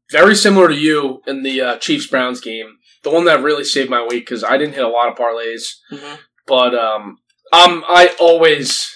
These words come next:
Speaker 1: same game parlay in the Chiefs game.
Speaker 2: I'm gonna do that. pro-, I told you,
Speaker 1: You have
Speaker 2: probably,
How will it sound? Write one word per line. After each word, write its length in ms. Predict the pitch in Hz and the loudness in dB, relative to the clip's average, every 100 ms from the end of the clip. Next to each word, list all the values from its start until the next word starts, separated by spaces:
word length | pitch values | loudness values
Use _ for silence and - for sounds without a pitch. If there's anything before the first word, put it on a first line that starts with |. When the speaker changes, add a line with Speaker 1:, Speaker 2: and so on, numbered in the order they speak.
| _ - - | _ -20 -12
Speaker 1:
same 280 | - 160 151 | -4 -2 -2
game 200 | 139 139 | -6 -2
parlay 360 | 151 135 135 | 2 4 4
in 80 | 127 | 0
the 60 | 117 | -6
Chiefs 280 | - 123 - | -10 -10 -10
game. 200 | 113 175 | -2 2
Speaker 2:
I'm 120 | 175 | 6
gonna 160 | 202 | 6
do 140 | 196 190 | 8 6
that. 120 | 165 | 6
pro-, 80 | 165 | 2
I 80 | 156 | 0
told 160 | 156 170 | 2 2
you, 80 | |
Speaker 1:
You 40 | - | 4
have 120 | 165 | 4
Speaker 2:
probably, 60 | 170 | 4